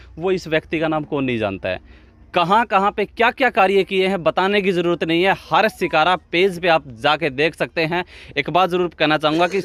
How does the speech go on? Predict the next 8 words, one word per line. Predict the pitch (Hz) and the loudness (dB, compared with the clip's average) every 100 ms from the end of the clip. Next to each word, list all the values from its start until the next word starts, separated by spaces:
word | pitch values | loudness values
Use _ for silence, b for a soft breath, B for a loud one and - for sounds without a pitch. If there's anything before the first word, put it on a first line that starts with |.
| - - | -4 -2
हर्ष | 143 208 | 0 0
चिकारा | 175 175 175 | 2 2 4
भाई | 156 170 | 2 2
जब | 170 160 | -2 -4
लाइव | 131 131 175 196 | -2 0 2 2
आते | 170 170 | 2 0
हैं | 160 165 185 b b b b - | 0 0 -2 b b b b 0
तो | 208 226 | 4 4